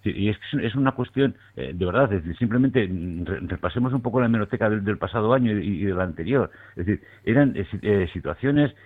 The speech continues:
en las que no se estaba cumpliendo, es decir, de, la ley de montes, donde realmente no había unos planes, eh, concretos. Eh, y luego siempre es un poco la, la responsabilidad de, hacia el Estado, ¿no? Es decir, "Oiga, mire, es decir, es que, eh, ayúdenos", que sí, que sí, que claro que tiene que ayudarte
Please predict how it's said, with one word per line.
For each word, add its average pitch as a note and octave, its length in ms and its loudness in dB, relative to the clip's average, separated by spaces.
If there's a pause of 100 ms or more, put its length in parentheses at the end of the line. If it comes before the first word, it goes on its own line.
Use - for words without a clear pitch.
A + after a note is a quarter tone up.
(120)
en F#2+ 120 -2
las F#2+ 200 0
que F#2+ 120 0
no G#2+ 120 0
se B2 100 -4
estaba B2+ 360 2
cumpliendo, F2 640 -2
es C#2+ 80 -8
decir, D#2 140 -6
de, D#2 180 -4
la F2 140 -2
ley F2 160 0
de F2 80 -2
montes, A2+ 460 0 (200)
donde F#2 320 0
realmente A2+ 460 2
no G#2 120 0
había G2+ 160 0
unos E2+ 220 -6
planes, E2+ 380 -4
eh, E2 380 -4
concretos. G#2+ 440 -2 (360)
Eh, G2 180 -6 (100)
y A#2+ 100 2
luego C#3+ 260 6 (100)
siempre C3+ 300 2
es - 80 -8
un F#2 100 -4
poco G#2+ 240 0
la, G2 140 4
la F2 160 2
responsabilidad F#2+ 560 -2
de, G2+ 140 2 (300)
hacia F2+ 260 2
el D2 80 0
Estado, D2 360 -2
¿no? A#2+ 220 -2 (240)
Es - 80 -16
decir, F#2+ 180 -2
"Oiga, G#2+ 240 2
mire, A2 240 6
es D#2+ 80 -2
decir, F#2 180 0 (200)
es G#2 160 -2
que, G2+ 320 2
eh, F#2 360 -4
ayúdenos", F#2 640 0
que - 100 -8
sí, C#3 120 -2
que A#2 80 -2
sí, B2 220 0
que C#2+ 100 -14
claro C3+ 220 2
que C3+ 80 0
tiene G#2+ 160 2
que G2+ 80 0
ayudarte F#2 420 0